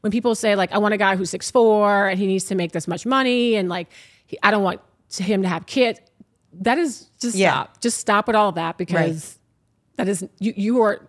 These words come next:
Speaker 1: limiting yourself to
Speaker 2: Mm.
Speaker 1: such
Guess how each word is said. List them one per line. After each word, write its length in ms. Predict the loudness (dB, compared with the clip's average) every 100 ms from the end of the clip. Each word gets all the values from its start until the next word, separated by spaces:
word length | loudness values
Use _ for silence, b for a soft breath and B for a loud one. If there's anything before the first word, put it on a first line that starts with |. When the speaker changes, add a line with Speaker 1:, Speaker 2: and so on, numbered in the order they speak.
| _
Speaker 1:
limiting 460 | -2 0 0 -2 -4
yourself 520 | -6 -6 -6 -6 -10 -8
to 180 | -8 -8 _ -8
Speaker 2:
Mm. 500 | -4 -2 -4 -6 -10 -16
Speaker 1:
such 440 | -10 -4 -4 -4